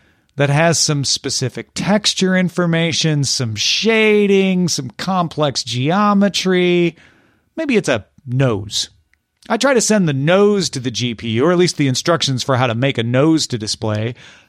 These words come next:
but it's way too big. I, I got a big nose. So first,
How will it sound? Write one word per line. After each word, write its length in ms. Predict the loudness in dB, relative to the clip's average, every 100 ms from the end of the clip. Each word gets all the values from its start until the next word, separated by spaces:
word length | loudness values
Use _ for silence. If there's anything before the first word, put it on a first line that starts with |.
| _ _ -14
but 100 | -10
it's 100 | -4
way 340 | 0 2 2
too 200 | 0 -4
big. 420 | 0 0 0 -4 -18 _ _ _ _ _ -14
I, 140 | -14 -14 _ _
I 60 | -4
got 140 | -4
a 40 | -2
big 140 | -2
nose. 300 | -2 -4 -10 _ _ _ -20 -20 -6
So 160 | -2 0
first, 480 | 2 2 0 -2